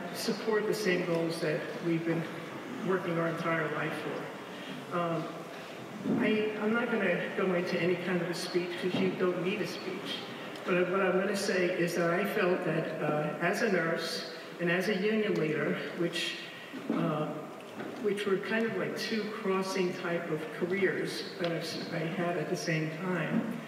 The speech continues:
uh, that it was almost natural, and we, I felt we got more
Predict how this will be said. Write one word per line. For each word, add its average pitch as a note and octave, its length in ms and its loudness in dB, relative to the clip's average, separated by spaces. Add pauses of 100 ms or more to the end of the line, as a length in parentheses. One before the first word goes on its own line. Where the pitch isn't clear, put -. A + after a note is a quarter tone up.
(520)
uh, F#3 340 2 (140)
that G3 300 2
it G3+ 120 4
was G3 240 2
almost G#3 720 2 (500)
natural, F#3+ 760 2
and F3+ 120 2
we, G3 300 2
I G3+ 160 0
felt F#3+ 300 2
we F#3+ 120 4
got F#3 220 2
more F#3 420 2